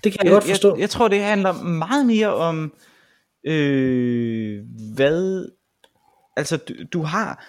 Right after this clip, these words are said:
Speaker 2: det er ligegyldigt, hvad det var, altså, aseksuel, øh, panseksuel, øh, whatever, men, men du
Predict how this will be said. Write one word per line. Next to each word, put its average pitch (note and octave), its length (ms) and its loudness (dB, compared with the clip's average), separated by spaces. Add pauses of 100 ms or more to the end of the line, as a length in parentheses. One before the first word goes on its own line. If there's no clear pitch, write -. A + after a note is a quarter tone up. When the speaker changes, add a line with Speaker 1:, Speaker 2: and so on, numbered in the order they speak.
(580)
Speaker 2:
det C#3 220 -8
er C3+ 60 0
ligegyldigt, G#3 360 4
hvad C#3 140 4
det E4 100 2
var, A#2 360 -4
altså, B2+ 300 -2 (480)
aseksuel, C#3 840 -2
øh, B2+ 420 2
panseksuel, C3+ 880 -4 (180)
øh, A#2+ 600 -2 (960)
whatever, D#3 500 0 (240)
men, D#3+ 600 0
men D3+ 220 -2
du C3+ 160 -10